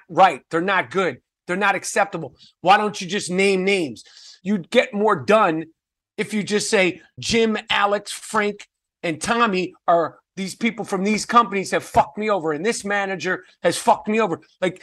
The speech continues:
instead of making these broad sweeping strokes. And he was trying to do that. The thing that frustrated me is that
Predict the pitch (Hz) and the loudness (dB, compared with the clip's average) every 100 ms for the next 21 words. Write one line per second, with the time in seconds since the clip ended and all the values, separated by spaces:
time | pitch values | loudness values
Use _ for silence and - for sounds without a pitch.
0 | - 202 190 247 214 214 208 208 202 127 | -10 -4 2 6 8 6 4 2 2 -2
1 | 131 190 220 165 - 208 208 190 - 226 | -2 4 6 4 0 -4 -4 -4 0 0
2 | - _ _ 202 208 196 - 285 269 220 | 0 _ _ 0 2 0 -2 0 2 0
3 | 170 240 202 - 175 277 269 226 - 233 | -2 0 0 0 -6 -6 -2 -2 -2 -4
4 | 220 226 202 196 196 - _ _ _ _ | -2 -2 -2 -2 -4 -8 _ _ _ _
5 | _ - 196 170 202 190 | _ 2 2 6 6 6